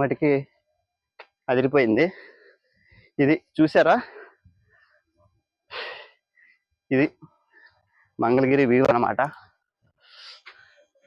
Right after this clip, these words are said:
సూపర్, ఇది మేము ఉండే మంగళగిరి. చూస్తున్నారు కదా, ఇది మేము ఉండే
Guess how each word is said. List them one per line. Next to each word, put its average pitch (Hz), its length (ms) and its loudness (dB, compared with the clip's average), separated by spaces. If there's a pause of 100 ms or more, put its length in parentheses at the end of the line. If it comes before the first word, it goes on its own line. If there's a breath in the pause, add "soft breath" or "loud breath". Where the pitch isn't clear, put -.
(960 loud breath)
సూపర్, 139 540 0 (3250 loud breath)
ఇది 156 140 4 (100)
మేము 143 220 4
ఉండే 139 240 4 (920 loud breath)
మంగళగిరి. 127 520 2
చూస్తున్నారు 175 360 0
కదా, 151 140 2 (320)
ఇది 156 140 2 (240)
మేము 143 200 2
ఉండే 156 200 6